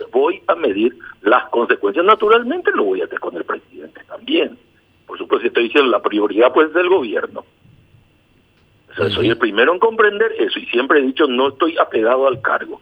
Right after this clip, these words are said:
Speaker 1: pero no me van a empujar. Porque ese empuje viene de sectores interesados. Entonces, eso no. Ahora, una vez que yo establezca la verdad, que yo establezca que el gobierno no tiene ninguna responsabilidad en este hecho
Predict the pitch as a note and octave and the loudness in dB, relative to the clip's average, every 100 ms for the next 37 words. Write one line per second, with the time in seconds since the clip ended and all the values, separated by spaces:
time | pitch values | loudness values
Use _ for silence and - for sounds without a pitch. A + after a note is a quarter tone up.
0 | _ - - - D#2 - F#3 E3 A#2 G#2+ | _ -16 -4 -4 -2 -2 0 2 2 0
1 | F#2 - - - _ _ _ _ _ _ | -4 -4 -2 -2 _ _ _ _ _ _
2 | _ _ _ _ D3+ D3+ C#3 C#3 F#3+ A#3 | _ _ _ _ -2 0 -2 0 0 0
3 | A3+ G3+ G#3+ G#3+ D4 C#4 A3+ G3+ F3+ D#3+ | 0 -4 -4 -4 0 2 2 0 0 0
4 | D#3+ E3 D#3+ C#3+ - A#2 A2+ A2 A2 - | 0 0 0 -4 -4 -2 -2 -4 -6 -4
5 | F#2+ - C#3 A#2+ - _ _ _ _ _ | -6 -2 -2 -2 -4 _ _ _ _ _
6 | _ _ _ - _ _ _ _ _ - | _ _ _ -20 _ _ _ _ _ -4
7 | - B2+ - - _ - C4 C4+ G4 G2+ | -4 -2 -8 -16 _ -2 0 4 2 2
8 | - - _ - - - - _ _ _ | -6 -8 _ 0 0 -2 -18 _ _ _
9 | - D4 C4+ E3 D3+ D3+ C3+ C#3+ C#3+ C#3+ | -2 0 2 2 0 0 0 0 2 2
10 | A#2 A#2 B2 A#2 G#2 F#2+ F2 D#2 - G#2 | 2 0 0 0 0 0 0 -2 -4 2
11 | D#3 D#3 B2 B2 C3 B2+ - C3 G#2+ A2 | 2 2 0 0 0 -2 0 -2 0 0
12 | B2 C#3+ D3 - - _ B2 F3+ F3+ _ | -2 -2 -4 -6 -20 _ -2 -2 -2 _
13 | C3+ D#3+ E3 E3 F#3+ D3 F3 A#3 F3+ B2 | -4 -2 -2 -2 -2 -2 -2 0 2 0
14 | - C3+ A#2+ A2+ G2+ F#2+ F#2 F#2+ G2+ G#2+ | -2 -4 -2 -4 -4 -4 -2 -2 -4 -8
15 | - A#2 G2 - | -4 -2 -2 -6